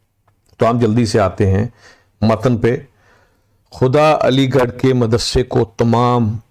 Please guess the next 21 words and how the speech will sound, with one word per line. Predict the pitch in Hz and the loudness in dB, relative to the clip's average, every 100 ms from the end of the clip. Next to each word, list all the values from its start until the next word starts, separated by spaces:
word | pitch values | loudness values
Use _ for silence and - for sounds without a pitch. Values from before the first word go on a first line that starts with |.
| _ _ _ _ | _ _ _ _
इमराज | 113 110 110 113 117 | 0 2 2 2 0
से | - - 98 | -2 -2 -2
शफा | - 92 104 98 | -2 -2 0 0
दे, | 87 76 - _ _ _ _ _ _ _ _ _ - - _ _ | 0 -2 -6 _ _ _ _ _ _ _ _ _ -20 -20 _ _
बरे | 104 101 117 131 | 0 2 2 0
हुए | 110 117 117 107 | 2 0 2 2
हैं | 107 110 107 | 0 0 0
रईस | 92 92 101 113 110 | 0 2 2 0 0
ज़ादे, | 98 107 98 95 104 98 98 - | 0 0 0 0 0 0 -2 -4
अमीर | 92 98 113 113 | 0 2 2 0
ज़ादे, | 98 95 92 87 98 95 | 0 0 0 0 0 0
शरीफ | 92 - 98 101 98 - | -2 -4 -2 0 -2 -4
ज़ादे। | 85 76 - - _ _ _ _ _ _ _ - _ _ | -4 -4 -6 -10 _ _ _ _ _ _ _ -20 _ _
अब | 107 | -4
देखियो, | 113 104 147 147 143 _ _ _ _ _ - 110 | -2 0 -2 -2 -8 _ _ _ _ _ -6 -4
आप | 95 | -2
देखें | 98 107 - 151 - _ _ - - | -2 -2 -2 -4 -6 _ _ -20 -6
किस | 143 143 | -4 -2
तरीके | 143 143 151 139 | -4 -2 0 -2
से | - 143 147 | 0 0 0
वो | 131 135 | -2 -4